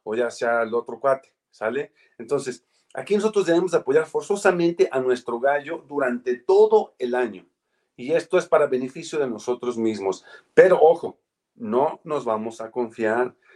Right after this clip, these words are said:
Tenemos que estar con los ojos muy, pero muy abiertos. Ahorita nos seguimos con el segundo tema. Déjenme ver los comentarios para ver qué es lo que me dicen. Dice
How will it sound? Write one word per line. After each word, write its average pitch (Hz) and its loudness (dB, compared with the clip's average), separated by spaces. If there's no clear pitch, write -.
Tenemos 110 -6
que 147 -8
estar 143 2
con 139 0
los 110 -2
ojos 139 -6
muy, 180 4
pero 110 4
muy 180 2
abiertos. 113 -4
Ahorita 131 2
nos 180 2
seguimos 180 2
con 180 2
el 170 2
segundo 185 4
tema. 185 4
Déjenme 156 -2
ver 151 4
los 151 -4
comentarios 156 2
para 135 2
ver 127 -2
qué - -10
es 139 -8
lo 139 -6
que 131 -2
me 131 -2
dicen. 175 -2
Dice 170 2